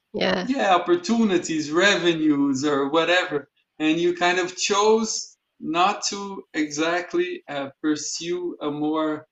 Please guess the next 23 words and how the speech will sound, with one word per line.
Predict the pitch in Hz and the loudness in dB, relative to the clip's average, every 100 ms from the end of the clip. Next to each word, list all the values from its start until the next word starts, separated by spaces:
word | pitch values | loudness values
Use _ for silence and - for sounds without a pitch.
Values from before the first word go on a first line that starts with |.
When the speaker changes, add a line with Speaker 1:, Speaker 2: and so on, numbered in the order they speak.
| _ _ _ | _ _ _
Speaker 2:
musical | 156 180 208 185 180 170 156 | -8 -6 -6 -6 -4 -2 -4
career | 165 156 151 175 185 196 - _ _ - | 0 0 2 0 -2 -6 -14 _ _ -10
in | 147 - | -8 -4
terms | 160 156 143 | -2 -2 -2
of | 143 127 - 160 | -4 -4 -10 -6
instrument-like, | 180 - - 220 233 233 - 370 202 - - - _ _ _ - | -6 -6 -6 -4 -4 -4 -6 -4 -6 -10 -16 -20 _ _ _ -10
and, | 160 151 147 | -8 -8 -8
and, | 147 143 131 123 | -6 -4 -6 -4
but | 156 156 185 | -4 -4 -10
you, | 196 214 - 160 - | -12 -12 -20 -20 -12
in | 190 190 | -12 -10
some | - 254 240 226 _ _ _ | -4 -2 0 -4 _ _ _
senses, | - 190 214 - 131 - | -12 -12 -10 -10 -8 -8
I | |
think | 147 170 - | -6 -6 -6
you | 160 | -8
still | - 240 220 | -6 -4 -4
pursue | - 165 - 226 220 - 220 - | 0 0 2 2 0 0 -6 -6
<laughs> | - - | -10 -2
a | 175 | 0
career | 190 175 170 175 175 | 2 2 4 6 6
in | 170 | 4
music, | 180 190 208 | -2 -2 -4